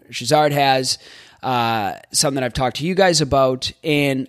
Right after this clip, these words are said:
I'm gonna be developing some of my own that I'm, that I'm gonna make available to you guys, because this is just so important, the ability to actively meditate. Uh, and the reason why it's, I call it active meditation is we all know what meditation is. It's sitting down, getting grounded, sitting in a room,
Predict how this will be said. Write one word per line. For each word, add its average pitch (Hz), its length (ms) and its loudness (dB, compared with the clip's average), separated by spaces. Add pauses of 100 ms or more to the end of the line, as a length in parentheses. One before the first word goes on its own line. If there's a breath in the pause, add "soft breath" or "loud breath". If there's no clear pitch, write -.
I'm 160 140 4
gonna 160 120 2
be 151 100 4
developing 131 400 2
some 120 140 -6
of 117 40 -4
my 113 140 0
own 147 120 0
that 113 100 -2
I'm, 110 100 -4
that 117 300 -2
I'm 113 80 0
gonna 113 140 -2
make 107 160 -4
available 98 360 -4
to - 140 -12
you 104 80 -6
guys, 78 220 -8
because 123 280 -6
this 180 220 -2
is 165 100 -8
just 147 180 -6
so 143 140 0
important, 113 440 -8
the 131 80 0
ability 143 420 4
to - 240 -4
actively 143 400 0
meditate. 123 560 2 (320 loud breath)
Uh, 123 200 0
and 160 100 2
the 180 40 2
reason 196 200 2
why 180 80 6
it's, 147 140 0 (100)
I 160 160 4
call 143 220 2
it 123 60 2
active 120 240 -2
meditation 113 460 -4
is 120 100 -6
we 156 80 0
all 180 140 4
know 160 140 4
what 127 100 2
meditation 107 480 -2
is. 92 140 -6
It's 101 120 -4
sitting 139 240 -2
down, 120 300 0
getting 123 260 -4
grounded, 120 480 -2
sitting 135 240 -4
in 135 60 -6
a 123 80 -6
room, 117 400 -2